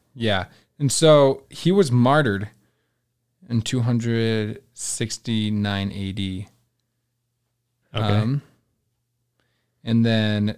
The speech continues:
Speaker 1: the Feast of Saint Valentine, also known as Saint Valentine's Day, was established by Pope Gelasius the First in four hundred ninety-six A D. But I'm trying to find out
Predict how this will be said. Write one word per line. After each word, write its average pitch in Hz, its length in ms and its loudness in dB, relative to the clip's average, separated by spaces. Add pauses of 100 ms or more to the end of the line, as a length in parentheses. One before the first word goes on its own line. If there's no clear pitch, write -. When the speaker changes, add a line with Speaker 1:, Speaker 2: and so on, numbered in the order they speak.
(140)
Speaker 1:
the 110 80 -6
Feast 117 320 -6
of 113 80 -6
Saint 113 220 -2
Valentine, 104 500 -4
also 101 220 -6
known 98 120 -4
as 95 80 -8
Saint 98 140 -8
Valentine's 101 420 -8
Day, 107 200 -6
was 104 120 -6
established 101 760 -8 (440)
by 101 200 -4
Pope 104 420 -6 (320)
Gelasius 110 880 -6 (240)
the 107 80 -18
First - 600 -10 (500)
in 107 100 -8
four 107 160 -6
hundred 104 220 -4
ninety-six 101 580 -6
A 90 100 -8
D. 92 260 -8 (580)
But 131 300 0
I'm 120 140 -2
trying 147 480 -2
to 104 260 -2 (600)
find 107 440 -6
out 98 480 -8